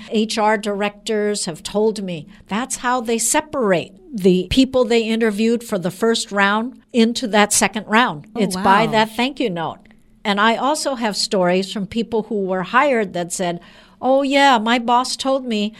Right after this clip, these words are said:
Speaker 1: the reason I got hired was I was the only one that ever sent a thank you note."
Speaker 2: Cindy说，你不知道有多少管招聘的人事部经理告诉过他，他们就是用感谢信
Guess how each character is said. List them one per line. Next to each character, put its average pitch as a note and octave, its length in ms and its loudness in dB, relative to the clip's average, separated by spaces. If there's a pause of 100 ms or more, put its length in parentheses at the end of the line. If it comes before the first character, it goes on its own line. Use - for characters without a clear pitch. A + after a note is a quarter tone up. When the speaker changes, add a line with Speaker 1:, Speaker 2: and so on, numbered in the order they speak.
(220)
Speaker 1:
the G#3+ 80 -2
reason B3 340 -2
I A#3 100 0
got A3 280 0
hired A#3+ 380 0
was F#3+ 260 -4
I G3 240 0
was A#3+ 220 -4
the G#3+ 180 -4
only C4 340 0
one A#3+ 300 -2
that F3+ 160 -2
ever G#3+ 240 -4
sent A3 280 -6
a A3 40 -4
thank A3+ 320 -6
you G#3 60 -2
note." D#3 260 -6 (360)
Speaker 2:
Cindy G3+ 280 2
说， F3+ 320 2 (160)
你 F3 160 -2
不 D4+ 180 -4
知 D4+ 160 0
道 E3 220 8
有 F3 220 2
多 D#4 260 0
少 E3 300 0
管 D#3+ 260 -2
招 C4+ 180 -2
聘 C#4+ 220 -4
的 F3 160 2
人 E3 220 -2
事 B3 160 -4
部 G#3+ 120 -2
经 C4+ 240 -4
理 G#3 140 -4
告 A#3+ 240 -2
诉 F3+ 160 -8
过 E3 220 -2
他， F#3+ 280 0 (280)
他 D4+ 160 2
们 D#4 200 -2 (120)
就 C#4+ 180 2
是 - 140 -6
用 F3+ 180 -2
感 - 180 -12
谢 - 160 -4
信 A#3 320 -4